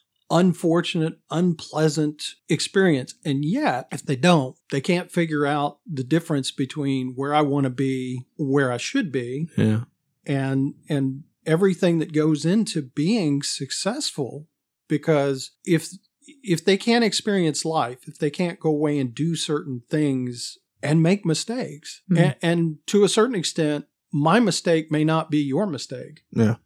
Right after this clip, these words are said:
Speaker 1: Because that's the other piece is, is that I'm looking at things through my life experience, which is drastically different than yours. So I might look at something and go, "Hey,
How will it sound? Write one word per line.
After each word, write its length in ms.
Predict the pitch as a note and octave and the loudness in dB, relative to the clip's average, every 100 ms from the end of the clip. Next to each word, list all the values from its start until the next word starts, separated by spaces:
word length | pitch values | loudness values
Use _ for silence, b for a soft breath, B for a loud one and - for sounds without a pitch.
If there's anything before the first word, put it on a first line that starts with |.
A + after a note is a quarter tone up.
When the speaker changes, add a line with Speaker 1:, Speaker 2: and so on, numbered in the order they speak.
| - | -4
Speaker 1:
Because 600 | D3+ E3 C#3+ C3+ C3+ - - | -2 0 0 -2 -8 -10 -2
that's 260 | D3 D#3 | -2 -2
the 180 | - D#3 | -2 0
other 200 | F3+ G3+ | 2 0
piece 420 | - C#3+ B2+ - | -2 -4 -4 -4
is, 300 | C#3 C3 B2 | -2 -4 -6
is 220 | B2+ B2 | -10 -10
that 320 | - B2 B2+ - | -6 -6 -6 -10
I'm 280 | C#3+ C#3+ F3+ | -6 0 2
looking 320 | F#3+ F3+ F3 | 2 0 0
at 140 | D3 C3 | -2 -2
things 380 | D#3+ C#3+ C#3 - | 0 0 -2 -6
through 240 | C#3+ C3+ | -4 -2
my 400 | B2+ C3 C#3+ C3+ - | -2 0 0 -2 -6
life 340 | C#3+ C3+ C#3+ D3 | -2 0 -2 -4
experience, 680 | B2 - C3+ C3+ C3 B2 - - | -10 -6 -4 -2 -4 -6 -12 -6
which 200 | D3 G3 | -4 -2
is 140 | A#3+ | -4
drastically 680 | - C3 D3 - F#3+ - E3+ | -2 2 2 2 -2 -2 -2
different 400 | F3+ G3 E3 D3 | -2 0 -2 0
than 140 | D3 | -2
yours. 520 | D#3+ B3+ C3+ D#3 - _ _ | -2 -2 -6 -10 -16 _ _
So 600 | - - - C3+ C3+ C3+ - | -16 -10 -4 -2 -2 -4 -2
I 100 | D3 | 2
might 260 | G#3+ F#3+ E3 | 2 2 0
look 180 | E3 | 0
at 100 | D#3 | -2
something 400 | - D#3+ D#3 C#3+ B2+ | -2 -2 0 -2 -2
and 160 | B2+ | -4
go, 340 | C3 C3 C3 B2 | -4 -2 -2 -2
"Hey, 500 | E3+ G#3 C#3 A#2 | -2 -2 -4 -6